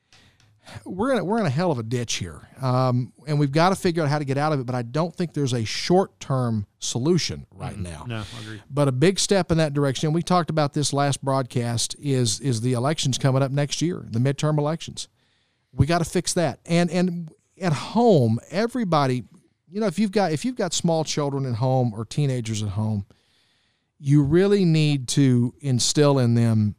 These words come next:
Speaker 1: the need to work, the need to earn, the need to save,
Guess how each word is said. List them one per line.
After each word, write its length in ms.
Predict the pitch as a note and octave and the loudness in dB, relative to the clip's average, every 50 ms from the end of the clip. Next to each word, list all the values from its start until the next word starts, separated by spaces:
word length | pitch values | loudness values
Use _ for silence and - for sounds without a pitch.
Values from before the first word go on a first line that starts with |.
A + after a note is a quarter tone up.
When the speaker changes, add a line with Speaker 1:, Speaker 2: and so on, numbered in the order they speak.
| _ | _
Speaker 1:
the 300 | - B2 A#2+ A#2 B2 B2+ | -20 -18 -10 -4 0 2
need 480 | B2 A#2+ B2 C3 C3+ C#3 C3+ B2+ A#2 - | 2 4 4 4 2 2 0 -2 -4 -4
to 100 | - G#2+ | -6 -6
work, 480 | G2+ G2+ A2+ B2 C3+ D3 D3+ D3 _ - - _ | -4 -4 -4 -2 -2 -4 -4 -6 _ -20 -20 _
the 120 | A2+ B2 | -12 -8
need 240 | B2 B2 B2+ A#2+ G#2+ | -8 -6 -6 -6 -8
to 80 | A#2+ - _ | -10 -12 _
earn, 540 | - C3+ C3 C3 C3+ C3+ C3+ C3 B2+ B2 C3 _ _ - | -8 -4 -4 -2 -2 -2 -2 -2 -4 -6 -8 _ _ -12
the 100 | A2+ A#2 | -8 -4
need 260 | A#2+ B2 B2 B2 A#2 | -4 -2 -2 -4 -6
to 80 | - - | -6 -6
save, 640 | - - - C3+ C3+ C3+ C3 C3 C3 B2+ B2 A#2 | -4 -2 0 0 0 0 0 -2 -2 -4 -6 -8